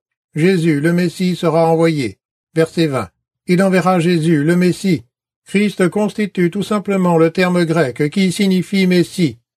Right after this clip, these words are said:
Vous pouvez avoir votre Messie. Vous pouvez avoir le royaume si vous vous repentez. Il a confirmé l'offre en se référant à Moïse au verset vingt-deux et en disant, « C'est l'accomplissement de la promesse mosaïque qui dit,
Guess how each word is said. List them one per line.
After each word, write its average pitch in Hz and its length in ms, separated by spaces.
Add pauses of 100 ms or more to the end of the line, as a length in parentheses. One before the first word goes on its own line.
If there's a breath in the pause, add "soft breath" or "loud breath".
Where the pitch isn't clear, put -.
(100)
Vous 170 120
pouvez 202 280
avoir 190 320
votre 185 320
Messie. 180 500 (420)
Vous 180 140
pouvez 208 280
avoir 185 560
le 185 120
royaume 165 640
si 208 160
vous 190 120
vous 185 140
repentez. 170 680 (560)
Il 185 160
a 190 80
confirmé 202 560
l'offre 165 480 (220)
en 190 120
se 202 140
référant 190 460
à 180 60
Moïse 175 440
au 170 60
verset 175 340
vingt-deux 165 500 (260)
et 180 120
en 185 100
disant, « 156 480 (260)
C'est - 160
l'accomplissement 196 760
de 190 80
la 185 120
promesse 175 520
mosaïque 175 680
qui 185 200
dit, 139 280